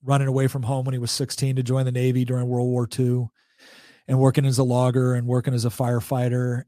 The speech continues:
And again, my, my, my grandfather, Bill Freitas, uh, was one of just the most beloved guys. Like, everyone,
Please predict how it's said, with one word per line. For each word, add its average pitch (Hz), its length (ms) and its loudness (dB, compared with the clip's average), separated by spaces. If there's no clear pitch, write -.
And 127 460 0
again, 151 400 4
my, 135 200 0
my, 131 280 0
my 131 120 -4
grandfather, 120 600 0
Bill 139 240 2
Freitas, 110 600 -8
uh, 139 260 4
was 139 180 4
one 160 180 4
of 151 60 4
just 147 200 2
the 160 80 0
most 139 300 0
beloved 127 500 -2
guys. 113 600 -4
Like, 120 200 -8
everyone, 135 760 0